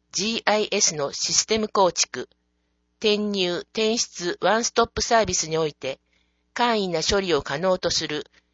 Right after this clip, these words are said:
申請管理システムの導入などを実施。二、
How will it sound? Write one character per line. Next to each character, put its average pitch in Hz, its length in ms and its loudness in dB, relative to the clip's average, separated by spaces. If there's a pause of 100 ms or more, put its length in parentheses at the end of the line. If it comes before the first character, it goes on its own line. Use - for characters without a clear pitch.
(100)
申 220 320 -2
請 196 260 2
管 220 280 0
理 220 100 -6
シ 233 140 0
ス - 120 -2
テ 185 100 2
ム 165 120 -2
の 147 100 0
導 180 280 2
入 190 180 -2
な 180 140 0
ど 165 140 2
を 143 80 0
実 127 140 -6
施。 - 360 -4 (1700)
二、 185 260 -2